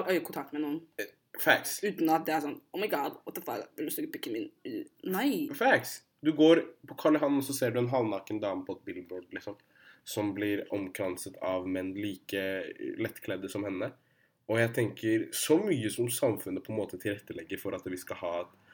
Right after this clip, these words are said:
Speaker 2: at et sex skal, det var verre før, da.
Speaker 1: Mm.
Speaker 2: Men for at sex skal være et tabubelagt tema,
Speaker 1: Mm.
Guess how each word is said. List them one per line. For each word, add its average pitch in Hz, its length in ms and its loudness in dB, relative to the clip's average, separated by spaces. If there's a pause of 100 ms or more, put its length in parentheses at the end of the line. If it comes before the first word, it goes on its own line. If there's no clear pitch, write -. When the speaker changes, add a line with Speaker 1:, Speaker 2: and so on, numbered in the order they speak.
(320)
Speaker 2:
at - 140 -10
et - 160 -8
sex - 460 -6
skal, 98 380 0 (920)
det 101 120 -2
var 123 120 8
verre 98 200 4
før, 98 160 0
da. 98 100 -4 (160)
Speaker 1:
Mm. 196 180 -8 (160)
Speaker 2:
Men 104 320 2 (1200)
for - 180 0
at 98 160 -6
sex - 280 -6
skal 110 180 -2
være 98 100 -4
et - 80 -20
tabubelagt 87 800 -10
tema, 87 600 -6
Speaker 1:
Mm. 208 220 -12